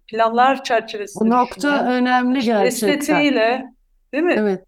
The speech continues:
Speaker 1: Estetiği,
Speaker 2: tasarım giriyor
Speaker 1: e,
Speaker 2: daha.
Speaker 1: plan
Speaker 2: Bunların tasarlanarak
Speaker 1: Ha.
Speaker 2: üretilmesi kavramı giriyor, değil mi? Ee, yani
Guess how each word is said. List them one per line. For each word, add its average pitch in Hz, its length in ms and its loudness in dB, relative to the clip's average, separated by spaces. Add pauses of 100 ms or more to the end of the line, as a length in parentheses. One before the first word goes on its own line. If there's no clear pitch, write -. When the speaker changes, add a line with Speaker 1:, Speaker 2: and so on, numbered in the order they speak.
(100)
Speaker 1:
Estetiği, 233 180 0
Speaker 2:
tasarım 285 520 4
giriyor 226 420 4
Speaker 1:
e, 233 40 -2
Speaker 2:
daha. 208 180 4
Speaker 1:
plan 262 360 2 (640)
Speaker 2:
Bunların 262 400 2
tasarlanarak 254 840 0
Speaker 1:
Ha. - 200 -18
Speaker 2:
üretilmesi 240 920 -2 (100)
kavramı 208 580 2
giriyor, 170 420 2
değil 285 200 2
mi? 202 360 2
Ee, 190 80 0 (400)
yani 185 440 2